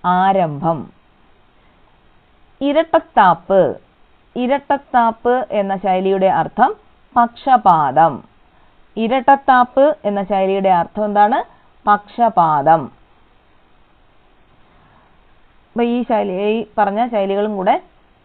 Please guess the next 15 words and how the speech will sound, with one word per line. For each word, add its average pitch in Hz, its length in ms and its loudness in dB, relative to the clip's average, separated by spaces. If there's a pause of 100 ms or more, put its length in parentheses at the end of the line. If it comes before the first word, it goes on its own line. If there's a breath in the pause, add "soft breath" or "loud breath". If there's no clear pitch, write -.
(560)
ആ, 190 80 -6
ഒരു 185 120 -4
പേപ്പറിൽ 196 360 -4
എഴുതി 185 240 -6
വെച്ചേക്കുക. 165 500 -8 (2250 soft breath)
ഇനി 294 120 -2
അടുത്ത 214 240 2
ക്വസ്റ്റ്യൻ 190 400 -2 (440)
നൂറ്. 196 360 0 (100)
താഴെ 269 400 4
പറയുന്നവയിൽ 214 540 2
ശബ്ദം 226 640 0
എന്നർത്ഥം 190 520 -2
വരുന്ന 170 320 -2
പദം. 156 420 0